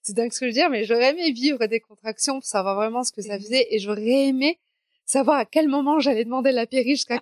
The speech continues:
Speaker 1: quand j'aurais pu tenir. Mais c'est pas grave.
Speaker 2: Ouais.
Speaker 1: C'était mon destin
Speaker 2: Ouais,
Speaker 1: et,
Speaker 2: ouais.
Speaker 1: et c'était, c'est notre histoire à mes filles et moi et c'est ok.
Speaker 2: C'est, c'est très beau ce que, ce que tu dis, ça me touche beaucoup. Je voulais juste savoir si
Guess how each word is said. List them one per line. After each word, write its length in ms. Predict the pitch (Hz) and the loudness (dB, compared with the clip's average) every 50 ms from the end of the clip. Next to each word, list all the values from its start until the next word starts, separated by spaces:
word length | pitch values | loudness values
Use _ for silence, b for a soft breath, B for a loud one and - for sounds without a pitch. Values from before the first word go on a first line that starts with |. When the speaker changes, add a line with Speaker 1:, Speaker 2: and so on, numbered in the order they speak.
| _ - | _ 2
Speaker 1:
quand 180 | - 381 349 370 | 4 4 4 4
j'aurais 260 | 311 330 269 262 254 | 4 4 2 2 0
pu 140 | - - 254 | -4 -8 -6
tenir. 380 | - - 262 240 247 262 330 440 - _ _ _ _ _ B 403 480 466 B B _ 202 | 0 0 0 2 2 2 2 2 2 _ _ _ _ _ B -18 -18 -18 B B _ -6
Mais 160 | 208 233 233 | -4 -2 -2
c'est 160 | - 233 226 | -2 -2 -2
pas 160 | - 185 175 | -2 -2 -2
grave. 160 | - 156 - - _ - | -4 -6 -18 -18 _ -10
Speaker 2:
Ouais. 180 | 214 196 180 156 | -8 -6 -6 -6
Speaker 1:
C'était 240 | - 233 214 - 214 | -6 -8 -8 -8 -10
mon 160 | 208 214 240 | -8 -4 -2
destin 540 | 247 277 254 - - - 208 185 202 254 285 | 0 0 0 -2 -4 -4 -4 -2 -2 0 0
Speaker 2:
Ouais, 120 | 269 220 | 0 0
Speaker 1:
et, 220 | 208 208 202 190 180 | 2 2 2 0 0
Speaker 2:
ouais. 160 | 175 175 180 175 175 175 180 185 | -2 -4 -6 -8 -10 -8 -6 -6
Speaker 1:
et 60 | 190 | -6
c'était, 460 | 185 - 214 185 - 208 196 190 196 190 | -6 -8 -10 -6 -2 0 0 0 0 -2
c'est 120 | - - | -4 -4
notre 240 | 208 233 240 - - | -2 -2 -2 -2 -4
histoire 320 | 247 - - 233 226 226 214 | -6 -2 -2 0 0 0 0
à 100 | 208 196 | 0 -2
mes 120 | 190 202 | -2 -4
filles 200 | 202 - - 202 | -4 -4 -4 -6
et 60 | 190 | -6
moi 260 | 190 175 170 180 220 226 | -8 -8 -8 -8 -8 -8
et 40 | |
c'est 140 | 208 _ 190 | -10 _ -20
ok. 220 | 180 _ - - - B 339 370 359 B B B _ _ _ _ | -20 _ -20 -18 -14 B -10 -10 -10 B B B _ _ _ _
Speaker 2:
C'est, 240 | - - - 185 170 | -16 -14 -12 -10 -10
c'est 180 | - - - | -10 -10 -12
très 200 | - - - 196 175 | -14 -12 -10 -10 -8
beau 180 | 170 185 196 | -6 -8 -8
ce 80 | 196 - _ | -8 -10 _
que, 240 | - 165 160 - - | -10 -10 -10 -10 -12
ce 160 | - - - | -16 -20 -18
que 100 | _ - | _ -14
tu 220 | 185 - - - 185 | -14 -14 -16 -20 -20
dis, 160 | 180 - 185 | _ -16 -14
ça 160 | - - 185 | -14 -12 -12
me 140 | 170 160 165 | -12 -12 -14
touche 260 | - - 202 190 180 - | -14 -14 -16 -16 -14 -12
beaucoup. 340 | 185 180 _ - 233 254 - B B B B B B B B B | -14 -12 _ -12 -14 -14 -14 B B B B B B B B B
Je 120 | - - | -10 -10
voulais 160 | - 185 180 180 | -8 -8 -10 -10
juste 240 | 170 - 202 - - | -12 -10 -10 -10 -6
savoir 280 | 220 190 180 190 202 - | -6 -6 -6 -8 -10 -12
si 420 | - - - - 185 170 170 170 | -14 -16 -16 -16 -20 -20 -20 -20